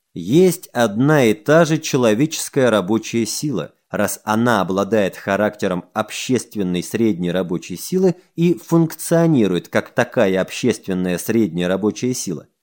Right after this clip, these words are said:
следовательно, употребляет на производство данного товара лишь необходимое в среднем или общественно необходимое рабочее время.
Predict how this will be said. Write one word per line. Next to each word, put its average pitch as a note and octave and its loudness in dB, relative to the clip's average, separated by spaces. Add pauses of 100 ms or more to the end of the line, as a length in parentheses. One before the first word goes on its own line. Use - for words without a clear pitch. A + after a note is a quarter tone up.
(120)
следовательно, D#3 2
употребляет C#3+ 2
на A#2+ 2
производство C3 0
данного G2+ 0
товара F3+ 2 (180)
лишь C#3+ 2
необходимое C#3+ 2
в - -12
среднем F3 2 (140)
или B2+ 4
общественно E3 0
необходимое C3 2
рабочее G#2 -2
время. F#2 -4